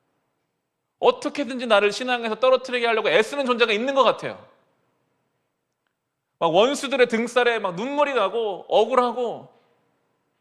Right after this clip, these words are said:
그때 우리가 할 일은 주님을 의지하며 성령께서 내 안에 부어주신 하나님의 사랑을 의지해서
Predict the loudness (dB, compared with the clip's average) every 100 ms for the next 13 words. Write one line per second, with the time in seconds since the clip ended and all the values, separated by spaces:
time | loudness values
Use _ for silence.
0 | _ -18 -10 -2 0 0 -2 -4 -6 -8
1 | -12 -14 -20 _ _ _ _ _ _ _
2 | _ _ _ _ _ _ _ _ _ _
3 | -14 -10 -10 -10 -12 -14 -16 -20 -20 _
4 | _ _ _ _ _ _ _ _ _ _
5 | -14 -12 -12 -12 -12 -12 -10 -10 -10 -14
6 | -12 -12 -12 -14 -14 -16 -14 -14 -16 -20
7 | -20 -20 _ _